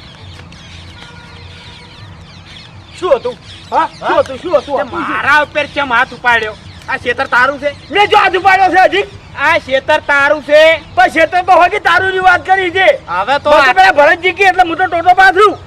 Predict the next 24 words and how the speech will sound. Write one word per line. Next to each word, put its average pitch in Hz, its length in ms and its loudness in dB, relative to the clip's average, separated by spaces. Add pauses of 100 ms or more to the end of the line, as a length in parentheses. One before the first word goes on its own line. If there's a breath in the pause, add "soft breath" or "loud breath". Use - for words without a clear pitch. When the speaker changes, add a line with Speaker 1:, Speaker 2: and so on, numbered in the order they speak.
Speaker 2:
લે, 381 160 4
ભરતજી 311 360 0
તો 349 60 4 (100)
કી. 370 220 0 (220)
નહીં, 359 240 0
ભરતજી 311 340 0
નું 330 120 -4
હોય 294 160 2
કણ. 285 140 -2 (380)
Speaker 1:
તો - 140 0
આટલા 339 320 0
દાડા 349 240 2
કીધું 302 220 -8
નહીં 359 120 0
ને 294 80 0
હવે 330 140 4
શું 311 160 -8
કા 359 120 2
ભરી 294 280 2
છે 359 140 0
તું? 330 120 -4 (460)
Speaker 2:
કેવું 320 300 2
છે? 330 120 0
હવે 285 140 0